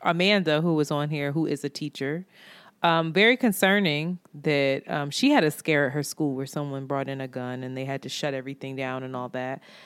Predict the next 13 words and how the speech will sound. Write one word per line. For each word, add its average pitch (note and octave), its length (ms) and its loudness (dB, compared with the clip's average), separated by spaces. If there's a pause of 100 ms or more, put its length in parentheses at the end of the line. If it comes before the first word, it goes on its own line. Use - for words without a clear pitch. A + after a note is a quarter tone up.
(260)
But F#3+ 120 4
now A#3 160 6
I'm A#3+ 220 2
just G3+ 260 0
seeing F#3 360 0
that E3+ 380 2 (380)
today, F#3+ 640 4
Ohio's F3 680 2
governor D3+ 480 -2
just D3+ 260 -8
passed D3 380 -2
into D3+ 340 -10
law D3 420 -2